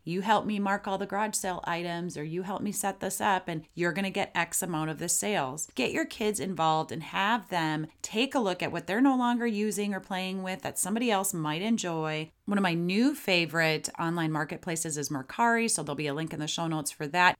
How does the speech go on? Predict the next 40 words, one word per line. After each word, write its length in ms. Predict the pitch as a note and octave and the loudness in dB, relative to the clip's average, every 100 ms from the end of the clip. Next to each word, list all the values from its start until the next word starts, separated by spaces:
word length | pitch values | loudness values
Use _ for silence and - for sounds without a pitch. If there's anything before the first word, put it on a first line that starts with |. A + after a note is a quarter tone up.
| - | 0
They 100 | G#3 | 2
make 180 | G#3 G#3 | 2 0
it 120 | - | -2
super 240 | C4 C#4 | 0 0
easy 240 | C4 B3+ A#3 | 0 2 2
to 80 | G3+ | 2
sell 200 | G#3 G3 | 4 2
your 280 | F#3+ G3 | 2 2
items, 340 | G3 F#3+ F#3+ - | 2 2 0 -2
and 140 | E3+ | -4
there's 160 | D3 C#3+ | -4 -4
lots 420 | C#3+ D#3 F3 F#3+ | -6 0 2 2
of 80 | - | -2
other 220 | F3+ E3+ | -2 -2
really 360 | D#3 F3 F3+ F#3 | -4 -2 -2 -2
high 200 | E3+ E3+ | -2 -2
quality 400 | F3+ E3 D#3+ - | 0 -2 -2 -4
items 340 | D3 D#3+ F3 | -4 -4 -2
on 180 | F#3 G3 | -2 -2
there 200 | F#3+ F#3+ | 0 -2
from 240 | - E3+ - | -2 -6 -4
other 520 | D3 C#3+ D3 D3 C#3+ - - - | -2 0 0 0 -4 -12 -14 -4
sellers, 520 | - F#4+ C#4+ C#3 - | 2 4 4 4 2
so 120 | F#3 | 2
it's 120 | E3+ | -2
kind 160 | - F#3+ | -4 -2
of 40 | |
a 120 | F3+ | -2
fun 260 | F3+ E3+ E3+ | 0 0 0
site 320 | - D#3+ - | 0 0 0
to 100 | - | -6
be 160 | D#3+ D3+ | -4 -2
at. 160 | C3+ - | -2 2
All 100 | G#3 | 4
right, 160 | G3 | 6
number 240 | G#3 A3+ B3+ | 4 2 2
three, 760 | C4 - G3+ B3+ G3+ D#3 D#3 - | -2 -6 -2 2 2 0 -2 -2
consider 480 | A#3+ A3+ - A#3+ D#4 | 0 2 4 4 4
some 360 | - A#3+ G#3 | 4 4 2
remote 640 | F3+ E3+ D#3 D3 G#3+ - | 0 -2 0 0 -2 -4